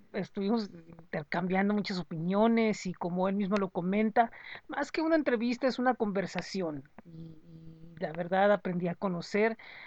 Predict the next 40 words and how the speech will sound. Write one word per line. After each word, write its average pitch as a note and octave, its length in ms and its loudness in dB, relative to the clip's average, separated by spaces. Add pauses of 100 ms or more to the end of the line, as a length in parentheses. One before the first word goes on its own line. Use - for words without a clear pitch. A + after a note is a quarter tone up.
(100)
a E3+ 100 -2
este F3 200 -8
gran D#3 180 -10
músico A3+ 340 -2
y, G#3+ 60 0
bueno, A3 160 0
pues - 140 -10
esperemos F#3+ 540 -2
que F3 140 -6
los D#3 160 -10
proyectos - 400 -8
que G3+ 120 -2
vienen, G#3 500 4
que C#3+ 200 -6
ya C#3+ 180 -6
tiene B2 260 -14
bastantes F3 640 0
por E3+ 180 -4
delante, G3+ 460 2 (280)
bueno, F#3+ 200 -6
pues - 280 -12 (300)
tengan E3 480 -2 (300)
buena D#3+ 580 0 (460)
fortuna. D3 580 -6 (320)
Muchísimas A3 520 2
gracias G3 280 0
a F#3 60 4
Vale G3 240 4
Ledesma G#3 640 2
por G3 160 2
la F#3+ 60 2
oportunidad, F#3+ 640 -2
por G3+ 100 0
este G#3 180 2
regalo F#3+ 540 2
de G#3 60 2
entrevista F3+ 500 -2
que F#3 140 -6
me E3+ 160 -4
hace. A#3 340 -4